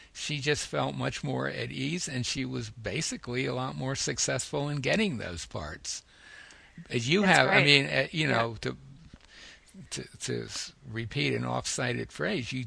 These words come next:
Speaker 1: in, in that field, and I think probably to a certain extent in many performing areas, you just don't get a second chance to make a first impression.
Speaker 2: Right.
Speaker 1: And, y-, and in this, this case,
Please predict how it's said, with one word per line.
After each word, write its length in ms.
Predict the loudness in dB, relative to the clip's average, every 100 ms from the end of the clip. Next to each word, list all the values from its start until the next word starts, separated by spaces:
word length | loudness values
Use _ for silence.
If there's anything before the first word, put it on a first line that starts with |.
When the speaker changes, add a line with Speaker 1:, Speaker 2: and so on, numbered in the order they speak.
| -8 -8
Speaker 1:
in, 220 | -8 -6
in 180 | -4 -2
that 260 | 0 0 0
field, 460 | -4 -2 -2 -4
and 120 | -4
I 120 | -4 -4
think 260 | -6 -8
probably 840 | -6 -4 -4 -8 -8 -8 -6 -8 -12 -20 -20 -12
to 120 | -10
a 60 | -4
certain 320 | -2 -2 -4
extent 420 | -6 -4 -4 -4
in 160 | -4 -4
many 300 | -2 -4 -4
performing 760 | -10 -12 -8 -4 -4 -4 -6 -6
areas, 360 | -4 -2 -4 -10 -18 -14 -14 -12 -6
you 140 | -2
just 260 | 0 2 2
don't 220 | 0 2
get 180 | 2 2
a 80 |
second 440 | 0 0 -2 -2 -2
chance 580 | -2 -2 -2 -4 -6 -8 -6
to 100 | -2
make 260 | -2 -4
a 60 | -6
first 360 | -6 -6 -6
impression. 640 | -6 -4 -4 -4 -6 -8 -14 -20 -20 -10
Speaker 2:
Right. 200 | -8 -8 -8
Speaker 1:
And, 220 | -6 -6
y-, 160 | -6 -6
and 320 | -2 0 0 0
in 200 | -2 0
this, 260 | 0 0
this 260 | 0 0 0
case, 460 | 2 2 2 0